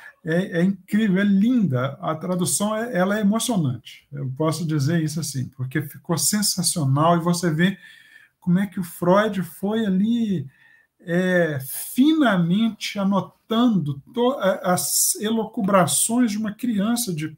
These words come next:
quatro anos, mais ou menos, em torno da língua, né, que é, ele vai criando aquelas palavras e, e o Freud vai ouvindo as, é,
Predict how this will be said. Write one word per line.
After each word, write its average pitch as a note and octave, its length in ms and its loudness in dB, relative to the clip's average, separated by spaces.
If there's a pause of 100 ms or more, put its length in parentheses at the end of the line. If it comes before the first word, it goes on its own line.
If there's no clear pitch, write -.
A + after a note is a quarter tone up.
(120)
quatro E3+ 440 0
anos, F3+ 260 0
mais D3 160 -2
ou C#3 80 -2
menos, F#3+ 500 -2 (520)
em E3+ 80 -4
torno A3+ 360 2
da G3 280 6
língua, A3+ 680 2 (440)
né, F#3+ 400 -2 (240)
que A#3+ 580 0
é, G3 260 0
ele G3+ 120 0
vai A#3+ 260 0
criando B3 600 4
aquelas G#3 420 -4
palavras D3+ 1040 0
e, E3+ 120 -2 (440)
e E3 100 -6
o D#3 60 -8
Freud F3+ 380 2
vai F3 140 6
ouvindo D#3+ 920 2 (500)
as, C#3 800 -2
é, C3 320 -2